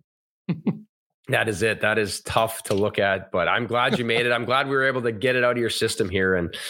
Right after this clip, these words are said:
Speaker 2: I was there. I was on the Preds when we s-, went into Toronto and spanked them nine two. So
Speaker 1: Oh, yeah.
Speaker 2: l-, jerseys all over the rink, and we'll see that. But that was a Leafs team that was in a rebuild. That was a mess, right? So it's, it's one of those things. This is a team you wanna be a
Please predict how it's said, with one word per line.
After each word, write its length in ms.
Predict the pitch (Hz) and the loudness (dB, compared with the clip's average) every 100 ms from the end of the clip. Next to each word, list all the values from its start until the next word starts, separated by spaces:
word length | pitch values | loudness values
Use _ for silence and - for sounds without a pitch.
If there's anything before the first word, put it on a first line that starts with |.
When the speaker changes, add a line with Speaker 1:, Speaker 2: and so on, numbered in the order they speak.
| - | -6
Speaker 2:
I 100 | 113 | -2
was 160 | 151 120 | 0 0
there. 320 | 135 143 143 | 0 2 2
I 80 | 123 | 0
was 140 | 135 | 0
on 100 | 143 | -2
the 60 | 131 | -2
Preds 300 | - 135 135 | 0 0 2
when 80 | 120 | 0
we 80 | |
s-, 140 | 107 - | 0 0
went 180 | 120 120 | 0 0
into 140 | 110 | -2
Toronto 320 | - 113 110 | 0 0 2
and 80 | 104 | 0
spanked 360 | - - 98 - | 0 0 0 0
them 180 | 95 | -2
nine 380 | 92 98 98 98 - | 0 2 0 -2 -2
two. 380 | 110 101 92 - _ _ | 2 2 0 -6 _ _
So 200 | - 101 98 | -6 0 2
Speaker 1:
Oh, 180 | 185 160 | 2 2
yeah. 200 | 110 110 - - - | 0 -2 -6 -8 -6
Speaker 2:
l-, 120 | 107 117 107 | -4 -4 -2
jerseys 400 | 143 139 135 131 | 0 0 0 2
all 160 | 131 | 2
over 160 | 127 123 | 2 0
the 100 | 120 | 2
rink, 360 | 117 123 123 | 2 2 2
and 260 | 117 104 98 - | 0 0 -2 -6
we'll 140 | - 120 | -4 -2
see 160 | - | 0
that. 360 | 127 117 175 156 | 0 2 2 0
But 140 | 139 | -2
that 180 | 165 190 | 0 0
was 140 | 220 180 | 0 0
a 20 | |
Leafs 300 | 143 139 - | 0 0 -2
team 180 | 127 120 | 0 2
that 140 | 107 | 2
was 480 | 104 104 87 - - - _ - | 2 0 0 -4 -8 -12 _ -2
in 140 | 113 | 0
a 60 | 104 | 2
rebuild. 580 | 98 107 90 104 101 | 2 2 2 2 2
That 140 | 101 101 | 2 0
was 100 | 98 | 0
a 80 | 95 | 2
mess, 320 | 92 80 - | 2 2 0
right? 340 | 85 95 104 | 2 2 0
So 200 | - 113 | 0 2
it's, 160 | 104 - | 2 -2
it's 140 | 127 | -4
one 120 | 131 135 | 0 0
of 60 | |
those 100 | 123 | 2
things. 200 | 123 113 | 0 0
This 160 | 131 135 | 0 0
is 120 | 131 | -2
a 60 | 104 | -2
team 180 | 127 120 | -2 0
you 80 | |
wanna 120 | 113 110 | 0 0
be 140 | |
a 60 | 107 | 0